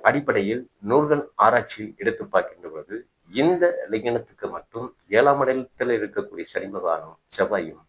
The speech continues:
மண்மனை பொன் பொருளை தருமே தவிர, இல்லற நிம்மதியை அவ்வளவு எளிதில்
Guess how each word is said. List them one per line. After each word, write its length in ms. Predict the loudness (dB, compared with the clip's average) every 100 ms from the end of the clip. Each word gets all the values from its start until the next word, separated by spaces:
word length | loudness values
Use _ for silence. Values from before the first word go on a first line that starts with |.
| _ _
மண்மனை 400 | 0 2 2 -2 -4
பொன் 240 | -2 -2
பொருளை 280 | 0 -2 -2
தருமே 320 | -4 -6 -6 -12
தவிர, 280 | -16 -16 -14 -16 _ _ _ _ _
இல்லற 260 | 2 6 6
நிம்மதியை 500 | 4 4 2 2 -2 -4 _
அவ்வளவு 460 | -6 0 2 2 0 _ -2
எளிதில் 400 | 0 0 -2 -8